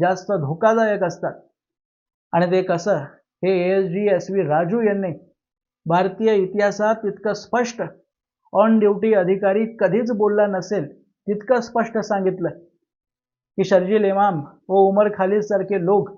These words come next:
ग्राउंड लेवल दहशतवाद्यांपेक्षा अधिक धोकादायक असतात, कारण ते त्यांच्या शिक्षण आणि प्रतिष्ठेचा वापर करून आतंकवादी कृत्यांचं नियोजन आखतात. त्याने पुढे हेही सांगितलं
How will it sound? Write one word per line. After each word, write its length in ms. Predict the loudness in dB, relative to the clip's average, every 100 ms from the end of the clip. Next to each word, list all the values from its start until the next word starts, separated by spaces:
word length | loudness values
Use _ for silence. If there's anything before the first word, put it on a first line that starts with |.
| _ _ _ _ _ -8
ग्राउंड 380 | 0 4 4 4
लेवल 320 | 2 2 0
दहशतवाद्यांपेक्षा 1120 | 0 -2 -2 -4 0 0 2 0 -2 -6 -4 -2
अधिक 300 | 0 0 -2
धोकादायक 640 | -4 -2 0 2 2 0 -2
असतात, 280 | -6 -6 -8 -10 _ _ _ _ _ _ _ _ _ -2
कारण 260 | 2 2 2
ते 200 | 0 0
त्यांच्या 320 | -2 0 -2
शिक्षण 480 | -2 -8 -4 -2 -2 -6 _ _
आणि 140 | -2 0
प्रतिष्ठेचा 680 | -2 -2 -4 -4 -4 0 0
वापर 340 | 2 2 2 0
करून 280 | 0 -2 -2 -8 _ _ _ _
आतंकवादी 680 | 0 2 2 0 0 0 0
कृत्यांचं 680 | -2 -4 -2 -2 -2 -4 -2
नियोजन 420 | 2 4 4 2
आखतात. 340 | 0 -2 -6 -6 -10 _ _ _ _ _ _ _ _ _ _ _ -4
त्याने 160 | -2
पुढे 300 | 0 0 0
हेही 240 | 0 0 -2
सांगितलं 480 | -2 -4 -4 -6